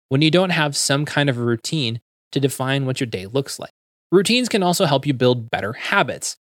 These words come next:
like journaling or exercise, which I personally think are important to develop while you're working remotely. Of course, you don't need to go all crazy structuring your day.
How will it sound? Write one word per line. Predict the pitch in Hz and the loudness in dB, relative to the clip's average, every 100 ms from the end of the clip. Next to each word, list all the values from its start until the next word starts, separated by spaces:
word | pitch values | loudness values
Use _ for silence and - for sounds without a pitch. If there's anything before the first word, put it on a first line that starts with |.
| _ | _
like | 127 117 113 | -4 -4 0
journaling | 131 131 127 120 113 | 2 2 2 0 -2
or | - | -2
exercise, | 156 - 120 101 92 98 | -2 -2 -6 -8 -10 -8
which | 123 123 - | -6 -6 -2
I | 156 170 | 0 0
personally | 160 - 143 143 127 120 | 0 0 0 2 -2 -2
think | 117 113 | -4 -4
are | - 110 | -4 -4
important | 107 - 165 117 101 113 - _ | -6 -2 -2 -2 -6 -12 -14 _
to | - 113 | -14 -10
develop | 110 135 175 107 104 - | -2 2 2 2 -2 -8
while | 113 110 | -6 -4
you're | 113 120 | -2 -2
working | 117 - - - | -4 -10 -12 -16
remotely. | - 110 - 62 - _ - | -8 -8 -8 -14 -18 _ -2
Of | 160 | 0
course, | - 269 - | 2 2 2
you | 202 | 4
don't | 214 233 | 4 4
need | 196 | 2
to | 185 | 4
go | 170 170 | 4 4
all | 135 147 139 | 4 4 4
crazy | - - 131 151 139 135 | 0 -4 0 2 2 0
structuring | - - 139 - 139 135 | -2 -2 -4 -2 -2 0
your | 135 | 0
day. | 117 104 110 | 0 -2 -4